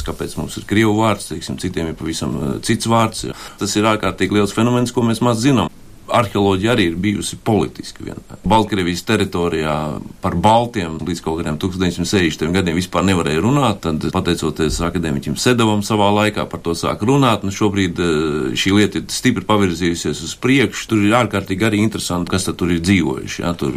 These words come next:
Braslava, Maskavišķi, tādi pierobežu pieminekļi, tur ir ļoti interesanti atradumi, kas rāda, ka tur ir latgaļu kultūras ietekme. Bet vismaz, nu, tā, ko es zinu, es šobrīd nevaru teikt, ka tie bija tieši tie,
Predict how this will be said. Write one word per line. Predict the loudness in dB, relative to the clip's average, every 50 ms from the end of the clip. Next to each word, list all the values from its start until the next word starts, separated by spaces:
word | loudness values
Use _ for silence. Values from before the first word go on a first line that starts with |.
| -4 -4
Braslava, | 0 2 2 2 2 0 -2 -2 -2 0 0 0 0 0 0 0
Maskavišķi, | 0 0 0 -2 -2 -2 -2 0 0 -2 -2 -4 -4 -4 -4 -2 -2 -2
tādi | -2 -4 -4 -2
pierobežu | 0 0 2 2 2 0 0 -2 -2
pieminekļi, | 0 2 2 2 2 0 -4 -6
tur | -6 -4 -4
ir | -2 0 0
ļoti | 0 0 0 0
interesanti | 0 0 -2 -2 -4 -4 -2 0 0
atradumi, | 0 0 -2 -4 -2 -4 -4 -2
kas | -2 -2 0
rāda, | 0 2 2 2 2 0 -4 -6 -10 -16 -16 -16 -16 -16 -8
ka | -4 -4
tur | 0 2 4 4
ir | 4 4
latgaļu | 4 2 2 2 0 0 0
kultūras | -2 -2 0 0 0 0 -2 -2 -2 -2 -4 -4 0
ietekme. | 2 2 2 2 0 -4 -12 -14 -14 -14 -14 -14 -14 -16 -18 -20 -10 -8
Bet | -8 -4 -4
vismaz, | -2 0 2 2 0 0 -2 -6
nu, | -6 -4 -2 0 0 -2 -2
tā, | -2 -2 0 0 0
ko | 0 0 2
es | 2 2 2
zinu, | 2 2 2 2 2 2 0 -4 -8 -14 -20 -20 -10 -6 -6
es | -4 0
šobrīd | 2 2 2 2 2 2
nevaru | 2 2 2 0 0
teikt, | 0 0 0 -2
ka | -2 0
tie | 0 0
bija | 0 0 0 0
tieši | 2 2 2 2 0 -2 -2
tie, | 0 2 2 2